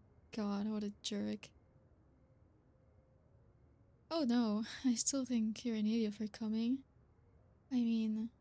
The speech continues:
guys like that don't go from pushing you around and slapping stuff on your hands to being your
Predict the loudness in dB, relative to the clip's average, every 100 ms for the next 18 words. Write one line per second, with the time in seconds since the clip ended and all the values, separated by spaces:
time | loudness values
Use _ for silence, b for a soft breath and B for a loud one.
0 | -20 -20 -18 -4 -2 0 -2 -2 -2 -2
1 | -2 -4 -4 -4 -4 -6 -6 -6 -4 -4
2 | -2 -2 0 0 0 0 0 -2 -2 0
3 | 0 -2 -4 -2 0 0 2 2 2 -2
4 | -4 -4 -4 -4 -6 -12 -20 _ -20 _
5 | _ -2 0 -2